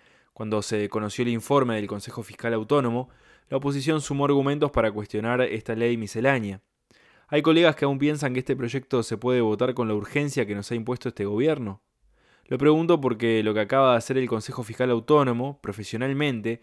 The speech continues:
es tirar la cadena de este proyecto", dijo el diputado Carlos Bianchi, del Partido de la Democracia, según citó Radio Cooperativa.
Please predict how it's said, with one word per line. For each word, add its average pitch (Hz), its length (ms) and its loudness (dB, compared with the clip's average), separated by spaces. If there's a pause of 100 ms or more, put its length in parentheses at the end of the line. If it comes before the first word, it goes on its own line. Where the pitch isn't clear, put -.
(220)
es 143 140 -6
tirar 156 240 0
la 156 120 2
cadena 131 340 2
de 131 80 -2
este 127 160 -4
proyecto", 104 720 -2
dijo 107 680 -2
el 104 140 -4
diputado 107 580 -2
Carlos 113 260 -2
Bianchi, 135 420 0
del 101 160 -2
Partido 113 360 -4
de 107 80 0
la 104 80 0
Democracia, 120 720 -2 (320)
según 151 300 0
citó 143 400 2
Radio 120 380 0
Cooperativa. 98 760 -4